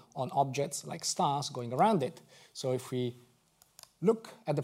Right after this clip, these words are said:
orbit of stars near the galactic center, you can see, especially when we switch on adaptive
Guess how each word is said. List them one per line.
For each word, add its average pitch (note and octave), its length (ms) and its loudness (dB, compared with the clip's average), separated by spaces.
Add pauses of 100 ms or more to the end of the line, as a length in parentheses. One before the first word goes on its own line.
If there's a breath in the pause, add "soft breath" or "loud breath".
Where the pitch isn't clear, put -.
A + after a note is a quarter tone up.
(140)
orbit E3+ 340 6
of B2 100 -6
stars G3 480 8
near D#3+ 140 0
the C#3+ 100 2
galactic C#3 420 0
center, G#3+ 440 0 (440 loud breath)
you C3+ 80 -10
can C#3 140 -4
see, F#3 420 2 (200)
especially - 340 -8
when C3 160 -4
we B2 60 -2
switch D3 260 -4
on C#3+ 220 0
adaptive C3+ 380 -2